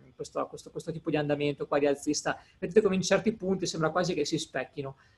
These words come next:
Questo loro, questa loro interazione, questa correlazione negativa, parlando in termini tecnici che esibiscono,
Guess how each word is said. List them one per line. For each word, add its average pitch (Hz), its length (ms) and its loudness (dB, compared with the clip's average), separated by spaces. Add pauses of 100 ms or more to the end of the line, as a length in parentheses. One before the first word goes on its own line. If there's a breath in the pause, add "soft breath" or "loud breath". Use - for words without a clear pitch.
(240 soft breath)
Questo 247 320 6
loro, 208 580 10
questa 214 220 0
loro 226 100 6
interazione, 175 800 4
questa 165 300 -4
correlazione 165 580 0
negativa, 160 680 0 (120)
parlando 135 280 -16
in 127 60 -18
termini 139 300 -10
tecnici 151 460 -6
che 170 80 -2
esibiscono, 170 680 0